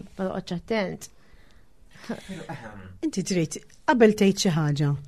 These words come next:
Speaker 3: jekk qed ngħidha kontra xi ħadd, Poġġi lilek innifsek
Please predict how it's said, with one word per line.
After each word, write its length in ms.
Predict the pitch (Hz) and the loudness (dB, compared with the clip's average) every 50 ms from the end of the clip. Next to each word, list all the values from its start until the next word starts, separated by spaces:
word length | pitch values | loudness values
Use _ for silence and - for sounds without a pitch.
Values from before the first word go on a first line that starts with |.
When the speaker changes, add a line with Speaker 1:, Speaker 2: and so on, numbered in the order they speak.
| - - - - - - - - - - - - - - - | -16 -20 -20 -20 -20 -20 -20 -20 -20 -20 -20 -20 -20 -10 -2
Speaker 3:
jekk 240 | 226 254 320 311 - | 2 4 4 4 4
qed 160 | 208 214 214 | 4 6 6
ngħidha 240 | 208 190 180 190 185 | 6 6 6 6 4
kontra 320 | - 202 185 170 - 190 | 6 4 4 4 2 0
xi 160 | 185 - 214 | 0 0 0
ħadd, 400 | 160 180 165 143 143 147 - - - - - - - - - - - - - - - | 0 2 0 0 0 -2 -8 -14 -18 -18 -20 -20 -20 -20 -20 -20 -20 -20 -20 0 6
Poġġi 260 | - 427 294 202 226 214 | 6 6 8 8 8 8
lilek 240 | 202 185 190 180 - | 8 8 8 6 6
innifsek 480 | 180 175 175 160 - - 185 170 - - | 6 6 4 4 4 4 4 4 2 -4